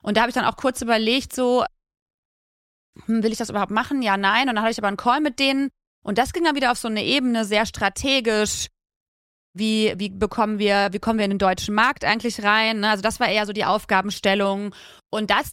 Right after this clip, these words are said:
da habe ich dann wieder gedacht, "Boah, spannend." So, da habe ich mich dann auch wieder gleich gesehen und gedacht, da kann ich auch mehr bewirken als einfach nur irgendwie, ich produziere jetzt ein hübsches Video, sondern da geht's wirklich irgendwie darum, wie können wir erfolgreich den deutschen Markt sozusagen entern.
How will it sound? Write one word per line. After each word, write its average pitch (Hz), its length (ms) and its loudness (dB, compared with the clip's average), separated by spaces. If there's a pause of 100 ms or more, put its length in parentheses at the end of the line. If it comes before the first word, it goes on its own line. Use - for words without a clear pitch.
da 220 160 2
habe 277 80 0
ich 339 80 -10
dann 285 80 -6
wieder 269 120 0
gedacht, 247 160 -2
"Boah, 220 160 0
spannend." 226 540 -2
So, 156 240 -4
da 160 100 4
habe 196 100 2
ich 196 60 -6
mich 208 100 -8
dann - 120 0
auch 185 120 2
wieder 208 160 2
gleich 196 260 2
gesehen 220 180 0
und 233 60 -4
gedacht, 208 200 0
da - 20 -12
kann 233 120 2
ich - 80 -2
auch 180 120 0
mehr 214 260 2
bewirken 214 540 0
als 175 160 -2
einfach 196 400 0
nur 208 380 2 (580)
irgendwie, 208 200 -2
ich - 140 -6
produziere 214 400 -2
jetzt 214 140 -4
ein 214 60 2
hübsches 202 300 2
Video, 226 520 4 (280)
sondern 208 440 -2
da 202 80 0
geht's 214 240 -8
wirklich 226 220 -8
irgendwie 202 180 -6
darum, 214 520 -2
wie 214 100 -4
können 220 200 -4
wir 202 80 2
erfolgreich 214 800 0 (260)
den 196 160 -6
deutschen 196 340 -4
Markt 240 320 0
sozusagen 175 800 0
entern. 185 560 2